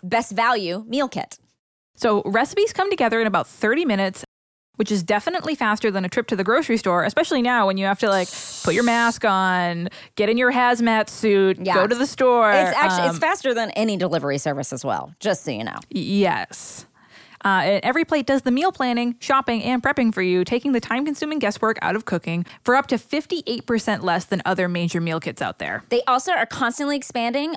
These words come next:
Speaker 1: um, eh, their shipments to new zones, so check out to make sure your zip code is included where, where they ship at, when you check out. I don't know about y'all, but I have been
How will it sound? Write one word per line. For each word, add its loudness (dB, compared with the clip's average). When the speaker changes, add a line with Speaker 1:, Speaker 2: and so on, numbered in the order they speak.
Speaker 1:
um, 0
eh, 0
their -2
shipments -4
to -4
new 0
zones, -2
so 0
check -6
out 0
to -6
make -6
sure -2
your -4
zip -8
code 0
is -2
included -4
where, 2
where 0
they -2
ship -6
at, -4
when 0
you -2
check -4
out. -8
I 0
don't 2
know 2
about -2
y'all, 2
but 0
I 2
have -2
been 0